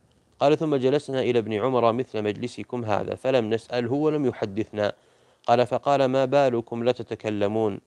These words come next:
ولا تذكرون الله؟ قولوا: الله أكبر، والحمد لله، وسبحان الله وبحمده، بواحدة عشرا، وبعشر مئة،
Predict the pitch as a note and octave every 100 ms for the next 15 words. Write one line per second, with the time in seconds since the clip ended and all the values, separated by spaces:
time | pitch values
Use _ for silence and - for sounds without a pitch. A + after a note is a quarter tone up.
0 | - A#2 A#2 A#2+ G#2+ - A#2 A2+ G#2+ G2+
1 | G2+ G2+ - _ _ _ _ D#3 C3+ G#2+
2 | G2 A2+ A2+ A2+ A2 G#2 B2+ - A#2 G#2+
3 | _ - G2+ A2 G#2+ A2 G#2+ G#2 G#2+ A2+
4 | G#2+ G#2+ - G#2 - A2 G#2 G2+ A2 A2
5 | G#2 G2+ G#2 B2 B2 A2+ G#2 _ _ _
6 | _ _ - C3+ C3+ E3 D#3 - B2 A2+
7 | A#2+ G#2+ G2+ - _ - G#2+ A2 B2+ -
8 | D#3 A#2+ G2+ G2+